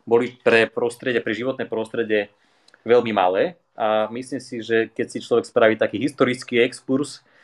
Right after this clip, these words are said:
tak, e, tie konzekvencie až na nejaké dve veľké havárie naozaj, e, boli, boli malé. Čiže tá bezpečnosť jadrových elektrární je veľmi porovnateľná aj s bezpečnosťou lietania, pretože tieto dve odvetvia, e, aj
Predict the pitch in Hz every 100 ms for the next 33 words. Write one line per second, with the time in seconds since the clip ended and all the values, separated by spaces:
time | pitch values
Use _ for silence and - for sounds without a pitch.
0 | _ _ _ _ - 113 - 120 113 113
1 | 110 - _ _ _ _ _ - 160 165
2 | 165 - 127 139 - 131 131 - 120 123
3 | 127 135 131 110 123 123 123 131 110 113
4 | 120 120 123 113 107 120 117 117 117 -
5 | 104 107 98 110 113 110 110 104 110 101
6 | 101 95 - - 95 104 101 _ _ _
7 | 107 104 156 - - 139 123 120 135 127
8 | 120 - 117 120 127 127 123 123 113 117
9 | 127 127 117 117 113 107 113 107 104 98
10 | 104 104 120 117 107 - 95 90 90 107
11 | 117 123 117 104 95 98 104 113 98 98
12 | 95 107 - 107 101 - _ _ _ _
13 | _ _ - 95 95 95 95 104